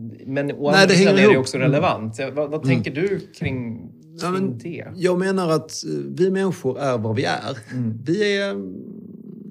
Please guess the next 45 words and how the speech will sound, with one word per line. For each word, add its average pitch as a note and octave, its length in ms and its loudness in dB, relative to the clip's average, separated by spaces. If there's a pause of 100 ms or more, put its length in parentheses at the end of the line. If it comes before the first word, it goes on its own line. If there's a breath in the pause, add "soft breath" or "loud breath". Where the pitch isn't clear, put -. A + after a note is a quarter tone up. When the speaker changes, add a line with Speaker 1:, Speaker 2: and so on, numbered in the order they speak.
(320)
Speaker 2:
vi F3+ 120 -2
är F#3+ 40 2
bräckliga, D#3+ 580 0 (120)
du D3+ 100 -6
vet, D3+ 260 -4
vi E3 40 -2
har C#3+ 160 2
alla D3+ 160 4
goda D3 260 0
intentioner G3 680 0
och F#3+ 100 -2
sen F#3 140 -4
så F3 120 -2
lyckas E3+ 320 -2
vi D#3+ 40 -2
inte D3 160 -2
alltid C3+ 220 -2
leva B2 180 0
upp - 180 0
till - 160 -8
dem. A#2 240 -8
Speaker 1:
Mm. A#2 120 -4 (220 loud breath)
Speaker 2:
Och D3+ 240 -2 (120 loud breath)
någonstans G3 440 0
så D3 100 -2
är C3+ 120 0
det A#2+ 80 -2
ju B2 80 0
vår A#2 500 2 (380)
natur, B2+ 680 2 (140)
alltså A2+ 220 -6
våra, A2 480 -2
våra A2+ 280 -6
drifter C3 560 -4
som A2+ 300 -4
på A#2 80 -12
något A2+ 180 -8
sätt - 220 -10
präglar D3 400 -2
våra G#3 220 -2
val, - 340 -2 (100)
eller - 180 -6
hur, - 180 -4
va? - 220 -14
Att - 340 -14